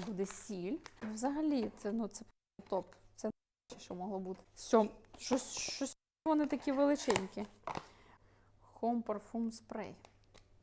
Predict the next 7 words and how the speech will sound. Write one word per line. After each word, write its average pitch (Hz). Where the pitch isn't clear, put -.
Будемо 202
нюхати 202
аромат. 226
Правильно 214
казати, 196
слухати -
аромат. 202